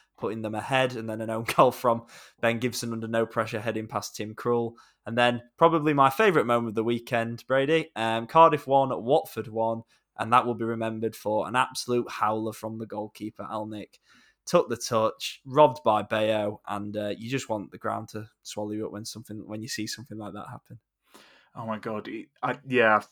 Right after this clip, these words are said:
Speaker 2: I've sort of obviously didn't watch this in full, but, um, yeah, I can imagine the, the panic <laughs> if you're, if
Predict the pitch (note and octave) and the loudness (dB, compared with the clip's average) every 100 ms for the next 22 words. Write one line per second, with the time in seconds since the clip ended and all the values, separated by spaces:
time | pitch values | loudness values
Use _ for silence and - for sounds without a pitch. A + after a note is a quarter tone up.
0 | - A#2+ - C#3 B2 A2+ - A2+ G#2+ - | -10 -10 -8 -6 -6 -6 -6 -6 -6 -14
1 | - _ C3 A#2 A2+ A2+ G#2 - - - | -20 _ -10 -8 -8 -10 -14 -16 -14 -4
2 | A2+ G#2+ G#2+ - - - G#2+ G#2 G#2 G2+ | -4 -2 -4 -6 -8 -8 -4 -4 -6 -12
3 | - A#2+ A2+ G2+ - - A2+ G#2+ - - | -14 -4 -2 -2 -6 -6 -2 -2 -6 -8
4 | A2 A#2 A2 A2 G#2+ G2+ G#2+ - A2+ G#2 | 0 0 0 -2 -6 -8 -10 -2 0 0
5 | A2 - - - - A#3+ F#3 D3 - - | -4 -12 -14 -2 8 8 8 0 -6 -16
6 | - - | -16 -16